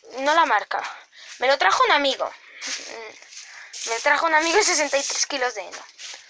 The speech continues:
A ver. Aquí, no sé si se verá, sí.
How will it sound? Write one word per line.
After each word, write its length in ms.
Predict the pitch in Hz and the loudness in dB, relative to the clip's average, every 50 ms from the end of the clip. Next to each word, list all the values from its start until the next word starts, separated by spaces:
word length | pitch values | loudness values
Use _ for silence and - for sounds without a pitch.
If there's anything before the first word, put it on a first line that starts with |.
| - - - - - _ - | -20 -20 -20 -20 -20 _ -4
A 120 | - 262 277 | 0 0 0
ver. 160 | 240 - - - - - _ _ - - - - - - - - - - - - - - - - - - - - - | 0 -2 -4 -10 -18 -20 _ _ -10 -8 -8 -8 -8 -10 -10 -4 -2 -2 0 0 -2 -4 -8 -8 -10 -10 -6 -2 0
Aquí, 240 | - - - 403 480 539 587 - - - - - - - - - - - - - - - - - | 0 2 4 6 6 6 6 4 0 -12 -20 -20 -20 -20 -20 -20 -20 -18 -16 -14 -14 -12 -8 -4
no 80 | 285 294 | -2 0
sé 100 | 285 - | 0 2
si 160 | 277 - - 247 | 2 2 2 2
se 160 | - - 240 | 2 0 0
verá, 220 | 233 240 262 254 | 0 -2 0 0
sí. 280 | 233 - - 311 370 | 2 0 0 -2 -4